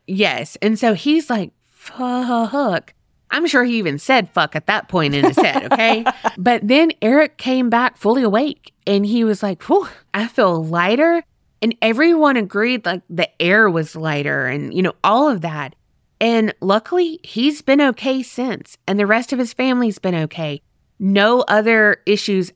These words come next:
Speaker 1: at all, okay?
Speaker 2: But
Speaker 1: No, no, no, no. It's not a but. But Eric's story was on Paranormal Witness, which is where most of this information came from. However, he was also interviewed on a website,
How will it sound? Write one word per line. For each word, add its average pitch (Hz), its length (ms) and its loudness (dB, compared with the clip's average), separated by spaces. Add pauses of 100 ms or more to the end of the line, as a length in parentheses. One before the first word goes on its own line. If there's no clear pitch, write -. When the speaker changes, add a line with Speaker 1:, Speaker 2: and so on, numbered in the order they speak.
Speaker 1:
at 180 240 -2
all, 123 440 -4
okay? 170 380 -6 (180)
Speaker 2:
But 127 840 0 (320)
Speaker 1:
No, 294 180 4
no, 392 80 4 (140)
no, 359 60 4
no. 311 160 2
It's - 200 -10
not 233 180 -2
a 339 40 -4
but. 240 240 0 (340)
But 233 240 2
Eric's 294 300 0
story 311 240 2
was 240 140 0
on 208 180 -2
Paranormal 220 560 2
Witness, 156 440 -4
which 185 220 -4
is 185 100 -6
where 196 240 2
most 185 320 2
of 247 120 0
this 196 200 -2
information 190 640 -2
came 165 280 -4
from. 269 340 0 (460)
However, 247 420 2
he 254 140 -4
was 220 180 -2
also 294 500 2
interviewed 220 440 0
on - 160 -2
a 175 80 2
website, 190 720 0